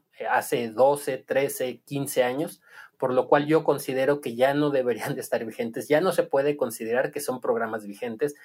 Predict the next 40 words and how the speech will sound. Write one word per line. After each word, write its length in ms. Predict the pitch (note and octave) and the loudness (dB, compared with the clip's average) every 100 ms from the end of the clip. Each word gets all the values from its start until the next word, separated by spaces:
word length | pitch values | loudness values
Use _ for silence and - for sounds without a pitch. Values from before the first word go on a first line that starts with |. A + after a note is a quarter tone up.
| - _ | -20 _
son 260 | - C#3 | -2 -2
programas 500 | D3 C3 B2 B2 A#2 - | 2 2 4 2 -2 2
obsoletos 600 | F#3+ F#3+ E3 D3 D3 D3+ | 2 4 4 4 2 -2
que 100 | A2+ | -6
se 140 | A#2+ | -8
necesitan 420 | A2+ A#2 D#3 B2+ | -6 -6 -8 -4
actualizar. 580 | C3 - G#2+ G2 - A#2 _ _ _ _ - _ | -2 -2 -6 -6 -8 -8 _ _ _ _ -20 _
Y 140 | - D3 | 2 4
a 40 | |
nivel 340 | D3 D#3 F3 F#3+ | 4 6 6 6
municipal, 840 | F#3+ F#3 F#3 D3+ E3+ F3+ G#3 - _ - | 4 2 -2 2 6 6 4 -10 _ -10
en 260 | C3+ B2+ | -6 -2
la 120 | B2+ | 0
Semarnat 460 | A#2+ C#3 C3 C3+ D3+ | -2 2 2 4 4
se 100 | D#3+ | 2
reporta 360 | D3 C#3 C#3+ C#3+ | 0 0 0 0
más 200 | C#3+ D3 | 0 0
o 40 | |
menos 280 | C#3 C#3+ D3 | 0 0 0
que 140 | - | -2
se 100 | B2 | -4
tiene 220 | - C#3 | -2 2
alrededor 440 | C#3 C3 B2+ B2+ B2+ | 2 4 4 4 2
de 120 | C3+ | 0
un 180 | C#3 D3 | -6 -8
dos 360 | - B2+ D#3 D#3+ | -8 4 4 4
por 240 | - D3+ | 2 0
ciento 400 | D3 D#3 D3 D3 | 2 2 4 4
de 80 | B2+ | 2
los 140 | A#2+ A2+ | 0 0
municipios 600 | A#2 A2+ - B2 B2+ - | -2 -4 -6 -8 -10 -8
que 120 | A2+ | -6
cuentan 460 | B2 A#2 A#2 A#2 - _ - - - | -4 -4 -4 -6 -10 _ -20 -20 -4
con 160 | B2+ | -2
un 260 | B2+ C3 C3 | -2 -4 -4
programa 400 | C3+ B2 A#2 A#2 | 2 4 4 2
municipal. 600 | A2 G2+ - - G2 - _ _ _ | -2 -8 -10 -8 -8 -8 _ _ _
En 200 | C#3 C3 | -4 -2
cuanto 640 | - C#3 C3+ - - C3+ | 4 4 4 -4 2 6
al 380 | C3+ C3+ C3 C3+ | 8 8 6 2